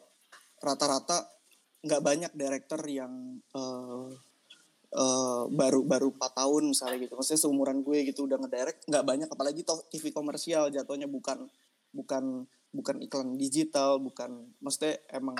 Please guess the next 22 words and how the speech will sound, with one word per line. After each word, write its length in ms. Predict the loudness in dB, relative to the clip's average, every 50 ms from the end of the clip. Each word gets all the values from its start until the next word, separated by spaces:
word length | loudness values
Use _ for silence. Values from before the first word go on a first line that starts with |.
| -8 -8 -6
emang 240 | -4 -4 -4 -2
scoop, 340 | -2 -2 0 0 -2 0 0
scoopnya, 480 | 0 0 0 0 -2 -2 -2 -4 -2 -2
scoopnya 380 | -2 -4 -4 -4 -4 -4 -2
besar. 340 | -2 -2 -2 -2 -2 -4 -8 -12 _ _ _ _ _ _ _ _ _ _ _ _ _ _ _ _ _ _ _ _ _ 2
Awalnya 320 | 4 4 4 4 2 0
menakutkan, 640 | -2 -2 -2 -4 -4 -6 -8 -8 -4 -4 -2 -2 -2 -2
serem, 240 | -4 -4 -4 -4 -2
dan 240 | 0 0 0 -2 -6 _ _ _ _ _ _ _ _ _ _ _ _ _ _ _ _ _ _ _ _ _ -6
tif-, 320 | -4 -4 -4 -6 -10 -14 -16 _ _ -6
bisa 320 | -2 0 2 4 4 2
dibilang 560 | 2 0 0 0 0 0 0 0 -2 -4 -4
kayak, 300 | -2 0 0 0 0 -2 -6 -10
eh, 240 | -8 -4 -4 -2 -4 -4 -6
akhirnya 320 | -4 -2 -2 -2 -2 -4 -6 -6
ketika 320 | -6 -6 -4 -6 -4 -4
gue 160 | -2 -4 -4
cabut 320 | -2 -4 -4 -4 -4 -4 -4
pun 320 | 0 0 2 2 0 -2 -6 _ _ _ _ _
gue 180 | -2 0 2 2
ditolong 460 | 2 2 2 2 2 4 2 2 0
sama 320 | 0 0 -2 -2 -2 -2